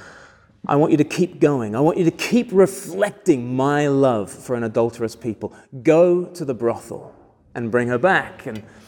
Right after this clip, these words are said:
it's this sense of a conversation between Hosea and, and, and the Lord. And it, and it's like Hosea kind of asks,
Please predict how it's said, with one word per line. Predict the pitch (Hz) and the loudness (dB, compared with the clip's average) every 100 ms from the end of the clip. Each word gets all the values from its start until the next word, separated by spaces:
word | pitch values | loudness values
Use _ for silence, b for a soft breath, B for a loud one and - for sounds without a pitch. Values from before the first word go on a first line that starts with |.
| B B B B _ | B B B B _
it's | - - - | -18 -18 -12
this | 147 | -4
sense | - 196 185 160 | 0 2 2 -2
of | 139 | -4
a | |
conversation | 180 160 147 180 175 156 | 0 0 2 4 4 0
between | 131 143 131 | -6 -4 -4
Hosea | 131 131 151 139 120 | -2 2 4 4 2
and, | 113 | 0
and, | 127 127 | -6 -8
and | 127 120 | -4 -2
the | |
Lord. | 131 208 165 113 | 2 4 4 2
And | 117 | -4
it, | - | -6
and | - 117 107 | -10 -10 -12
it's | 120 - | -14 -6
like | 143 139 - B B B | -4 -4 -8 B B B
Hosea | 139 139 156 139 | -8 2 2 2
kind | 151 135 | 2 2
of | |
asks, | 143 135 - - - | 4 2 -2 -8 -10